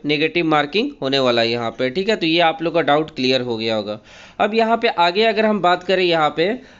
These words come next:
तो यहाँ पे आप देख सकते हैं कि यहाँ पर रीजनिंग, मतलब जो ईएसआईसी यूडीसी का एग्जाम पैटर्न है, सेम एमटीएस का एग्जाम पैटर्न होगा, कुछ भी अलग नहीं होगा। पेपर का लेवल केवल एमटीएस में आसान होगा, यूडीसी में थोड़ा सा मॉडरेट लेवल देखने को मिल सकता है। और जो एग्जाम पैटर्न है, मेरा जहाँ तक मानना है, और जो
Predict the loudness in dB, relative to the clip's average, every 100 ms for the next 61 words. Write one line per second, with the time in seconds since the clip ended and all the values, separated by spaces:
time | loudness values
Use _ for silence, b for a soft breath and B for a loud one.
0 | -2 0 2 0 2 0 2 0 0 -2
1 | 0 0 2 2 2 0 0 0 0 0
2 | -2 -2 -4 -4 0 0 2 0 0 -2
3 | -2 0 -2 -2 -6 2 2 2 0 0
4 | 0 0 0 0 2 0 0 -2 -2 0
5 | -2 0 -4 -2 -4 -2 -4 0 -2 0
6 | 0 0 -2 -2 -2 -4 -4 0 0 0
7 | 0 0 0 -2 -2 -4 -4 -2 0 0
8 | 0 -2 -2 -2 0 -2 -2 -4 -4 -2
9 | -2 0 -2 0 0 0 -2 B B B
10 | -4 0 2 2 0 0 -2 -4 0 0
11 | 0 0 0 0 0 0 0 0 0 0
12 | 0 -2 -2 -2 -4 -4 0 2 2 0
13 | -2 0 0 0 0 0 0 -2 -2 0
14 | 2 2 2 2 2 0 -2 -2 0 -2
15 | 2 2 2 0 0 0